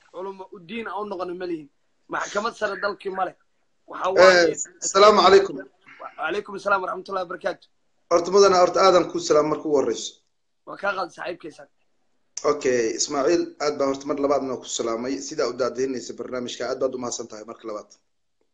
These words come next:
Speaker 1: Ayo, waa kaaga mahad
Speaker 2: Nin
Speaker 1: celinaa.
Speaker 2: waxaa tahay, nin waxaa tahay ka go'an Soomaalinimo, in waxaa ka tahay Soomaalinimo si odaynimo ah oo warka u hadlaayo, si dadkiisana u jecel dhibaatada inay ka baxaan taa. Mar la arkana Soom-, waa ku taageersanahay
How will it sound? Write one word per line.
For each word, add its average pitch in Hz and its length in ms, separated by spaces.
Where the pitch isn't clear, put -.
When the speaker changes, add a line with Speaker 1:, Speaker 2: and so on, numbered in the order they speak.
Speaker 1:
Ayo, 143 280
waa 160 120
kaaga 185 200
mahad 170 200
Speaker 2:
Nin 156 60
Speaker 1:
celinaa. 180 160
Speaker 2:
waxaa 175 260
tahay, 156 220
nin 185 160
waxaa 170 300
tahay 147 220
ka 185 100
go'an 156 340
Soomaalinimo, 147 680
in 185 200
waxaa 135 280
ka 151 80
tahay 165 320
Soomaalinimo 156 680
si - 180
odaynimo 165 480
ah 185 280
oo 135 400
warka 196 300
u 151 140
hadlaayo, 180 520
si - 240
dadkiisana 175 580
u - 100
jecel 170 300
dhibaatada 156 380
inay 151 140
ka - 80
baxaan 123 360
taa. 110 140
Mar 147 160
la 143 100
arkana 147 280
Soom-, 135 240
waa 135 160
ku - 100
taageersanahay 156 640